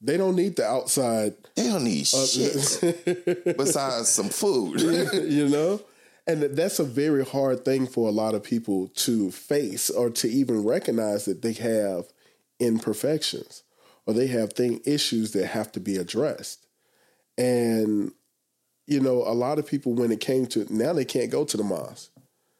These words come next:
Speaker 1: and hide amongst the masses.
Speaker 2: Right.
Speaker 1: They can't go to church and hide amongst the congregation.
Speaker 2: Yes.
Speaker 1: And so now they have to have a real relationship with God.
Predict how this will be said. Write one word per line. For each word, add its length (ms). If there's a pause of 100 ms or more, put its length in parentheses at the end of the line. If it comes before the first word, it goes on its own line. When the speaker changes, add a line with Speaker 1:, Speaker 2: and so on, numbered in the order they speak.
(300)
Speaker 1:
and 220
hide 540
amongst 500
the 100
masses. 680
Speaker 2:
Right. 540 (360)
Speaker 1:
They 100
can't 240
go 160
to 100
church 500 (380)
and 160
hide 460
amongst 440
the 60
congregation. 840
Speaker 2:
Yes. 720
Speaker 1:
And 140
so 220
now 320
they 140
have 220
to 80
have 200
a 60
real 560
relationship 760
with 160
God. 260